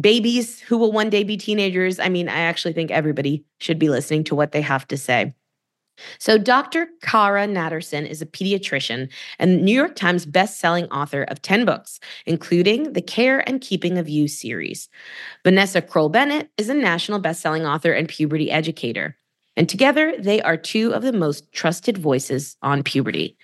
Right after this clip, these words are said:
They co-host the Puberty Podcast and run the puberty positive brand Oomla, and have just launched an innovative health and sex ed curriculum for schools. Their best-selling book, This Is So Awkward, Modern Puberty Explained,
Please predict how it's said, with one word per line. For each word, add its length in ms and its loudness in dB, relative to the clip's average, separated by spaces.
They 100 6
co-host 760 2
the 80 -2
Puberty 400 0
Podcast 600 -2
and 120 4
run 200 4
the 60 -4
puberty 360 -2
positive 460 -2
brand 400 0
Oomla, 400 2
and 120 4
have 140 4
just 360 2
launched 320 0
an 80 -4
innovative 500 0
health 400 -2
and 140 -6
sex 280 -4
ed 140 0
curriculum 460 -2
for 100 -4
schools. 540 -4
Their 140 4
best-selling 560 0
book, 300 0
This 180 -2
Is 160 -2
So 460 2
Awkward, 480 -2
Modern 300 2
Puberty 360 0
Explained, 640 -2